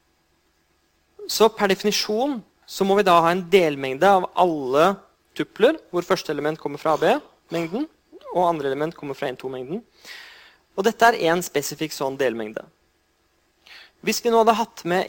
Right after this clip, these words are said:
en til, hvis vi hadde hatt med B en i den mengden, så hadde vi hatt, hadde vi hatt med alle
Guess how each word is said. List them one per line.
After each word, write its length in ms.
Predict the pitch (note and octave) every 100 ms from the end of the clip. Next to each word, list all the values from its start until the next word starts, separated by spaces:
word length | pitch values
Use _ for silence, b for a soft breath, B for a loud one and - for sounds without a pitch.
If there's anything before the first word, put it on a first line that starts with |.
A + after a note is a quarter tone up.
| D#3
en 100 | D#3+
til, 280 | - C#4 D#4+ F#3+ _
hvis 140 | G#3+ F#3+
vi 60 | G3+
hadde 140 | G#3+
hatt 180 | G3+ - D#3+
med 380 | E3+ F3 E3+ - _ _ _ _ _ _ _ _ _ _ _ _ _ E3 C3
B 80 | D#3 E3+ G#3+ A3+ -
en 300 | F3+ C4+ E4 G3+
i 120 | - F#3
den 120 | F#3+
mengden, 360 | F#3 D#3 B3+ D4
så 160 | G#3
hadde 120 | F#3+
vi 60 | A3
hatt, 200 | A3 G3 -
hadde 160 | F#3+ F3+
vi 80 | G3
hatt 160 | F3+ F#3+
med 260 | G3+ G#3 - _ _ _ -
alle 540 | G#3+ F#3 D3+ B2 F#3+